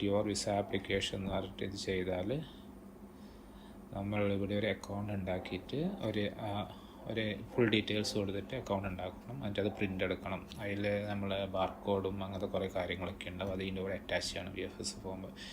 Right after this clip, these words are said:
ജർമ്മനിക്കാണെങ്കിൽ ഇവിടെയാണ് ചെയ്യേണ്ടത്. വൈഡെക്സ് എന്ന് പറഞ്ഞിട്ടൊരു പോർട്ടലുണ്ട്, ഇവിടെയാണ് ചെയ്യേണ്ടത്. അപ്പോൾ ആ ഡീറ്റെയിൽസ് നമ്മളവിടെ കൊടുക്കണം. അപ്പോൾ നമ്മളെ കേസിൽ നമുക്കൊരു, ഒരു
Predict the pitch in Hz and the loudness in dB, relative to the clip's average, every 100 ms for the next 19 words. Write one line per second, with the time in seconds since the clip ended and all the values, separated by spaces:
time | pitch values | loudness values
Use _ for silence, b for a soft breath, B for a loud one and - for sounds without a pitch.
0 | B B B B - 113 107 107 113 117 | B B B B -2 2 4 2 0 -2
1 | 117 - 110 107 107 104 117 113 95 95 | -2 -2 0 0 0 0 0 2 2 2
2 | 92 90 90 92 92 90 90 92 - - | 2 0 0 2 2 2 -2 -4 -2 -2
3 | 92 95 - 90 85 90 87 104 170 - | -2 -2 0 0 0 -2 -2 -2 -2 -4
4 | B B - 98 95 98 107 98 87 95 | B B -2 2 2 0 -2 -2 -4 -4
5 | 92 90 - B B B B - 110 - | -4 -6 -8 B B B B -12 -6 2
6 | 104 104 110 117 120 - B B B - | 4 4 4 4 2 0 B B B -2
7 | 101 101 98 101 - 101 98 92 101 - | -2 0 0 2 0 0 2 2 0 0
8 | 92 87 - 98 151 - B B B B | -2 -2 -4 -2 -2 -4 B B B B
9 | B - - B B B B B B 117 | B -12 -12 B B B B B B -8
10 | - 113 110 104 104 110 117 120 120 101 | 0 2 2 0 0 2 4 4 6 6
11 | 101 - - 113 104 98 123 139 B B | 4 0 0 2 2 2 0 -2 B B
12 | B B - 110 104 104 - 107 104 107 | B B -10 -4 -4 -4 0 0 2 0
13 | 104 104 98 98 | -2 0 0 2